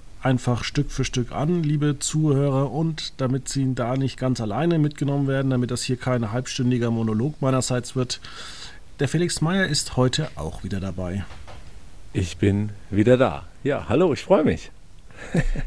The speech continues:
Speaker 1: Ja, nicht nur du bist wieder da, auch, äh, Joko und Klaas, äh, gegen Pro sieben kehrt zurück. Ich hab leider die Folge noch nicht gesehen. Dienstag ist bei mir der In aller Freundschaft Tag inzwischen.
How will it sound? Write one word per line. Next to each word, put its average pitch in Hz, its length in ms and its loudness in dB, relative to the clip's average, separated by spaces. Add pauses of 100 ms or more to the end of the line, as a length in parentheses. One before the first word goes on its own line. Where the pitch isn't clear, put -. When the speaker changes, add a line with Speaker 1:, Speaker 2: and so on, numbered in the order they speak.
(140)
Speaker 1:
Ja, 127 840 4
nicht 190 220 2
nur 185 120 8
du 214 200 4
bist 247 240 2
wieder 127 180 4
da, 113 480 0
auch, 151 460 -2
äh, 143 380 0
Joko 160 420 4
und 151 240 6
Klaas, 147 640 0
äh, 135 720 2
gegen 139 320 2
Pro 135 100 -4
sieben 175 520 0 (100)
kehrt 143 240 0
zurück. 143 440 -2
Ich 143 120 -8
hab - 120 -4
leider 131 220 0
die 131 80 0
Folge 135 360 0
noch 117 140 2
nicht 160 220 0
gesehen. 123 400 0 (460)
Dienstag 135 420 2
ist - 200 -6
bei 131 120 2
mir 127 200 4
der 127 180 2
In 123 120 -2
aller 120 200 -2
Freundschaft 147 560 -2
Tag 120 240 2
inzwischen. 127 560 -2